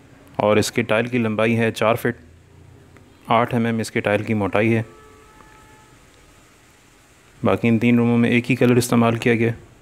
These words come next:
नेचुरल कलर वुड का। टोटल इसमें वुडन फ्लोर इस्तेमाल किया गया, लेमिनेशन है ये। यहाँ पे साइड में स्कर्टिंग पट्टी इस्तेमाल नहीं की गई,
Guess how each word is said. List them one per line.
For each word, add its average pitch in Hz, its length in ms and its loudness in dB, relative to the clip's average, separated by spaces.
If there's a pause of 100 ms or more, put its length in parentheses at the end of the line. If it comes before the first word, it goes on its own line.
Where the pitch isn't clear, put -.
(680)
नेचुरल 117 440 0
कलर 113 220 2
वुड 107 220 0
का। 117 160 0 (4000)
टोटल 131 280 4
इसमें 127 280 4
वुडन 117 280 4
फ्लोर 127 200 2
इस्तेमाल 123 340 2
किया 131 140 0
गया, 127 140 2
लेमिनेशन 135 560 2
है 135 80 0
ये। 127 180 -4 (2000)
यहाँ 117 180 4
पे 120 100 0
साइड 113 280 0
में 120 80 0
स्कर्टिंग 120 420 -2
पट्टी 120 220 2
इस्तेमाल 113 340 2
नहीं 113 140 2
की 120 160 -2
गई, 113 160 0